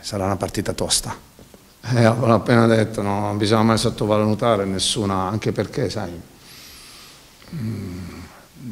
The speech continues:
noi in quanto squadra, Juve Stabia, non sottovalutiamo mai nessuno, quindi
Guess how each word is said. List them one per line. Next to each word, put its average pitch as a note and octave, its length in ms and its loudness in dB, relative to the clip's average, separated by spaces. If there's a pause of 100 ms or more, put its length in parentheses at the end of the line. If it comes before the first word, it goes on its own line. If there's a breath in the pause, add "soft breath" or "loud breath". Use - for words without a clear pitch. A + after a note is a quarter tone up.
(240)
noi A2 420 4
in F#2+ 100 -2
quanto F#2 1120 0
squadra, F#2+ 500 -2
Juve F2+ 220 -2
Stabia, F2+ 460 -6 (920 soft breath)
non G2+ 160 -4
sottovalutiamo G#2+ 680 0
mai G2+ 140 0
nessuno, F#2+ 460 -2
quindi F2+ 600 -10